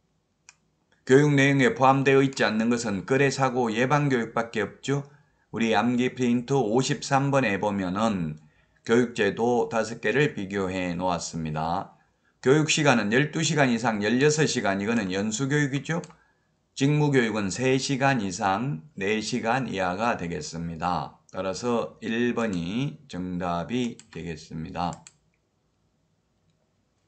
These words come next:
이 번은 고용신고는 업무 개시 전에, 고용관계 종료 신고는 사후 십 일 이내에, 그 다음에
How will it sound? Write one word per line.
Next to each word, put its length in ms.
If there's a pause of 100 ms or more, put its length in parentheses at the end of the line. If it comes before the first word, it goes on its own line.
(920)
이 160
번은 380
고용신고는 680
업무 220
개시 220
전에, 240
고용관계 500
종료 300
신고는 580
사후 480
십 220
일 120
이내에, 800
그 140
다음에 640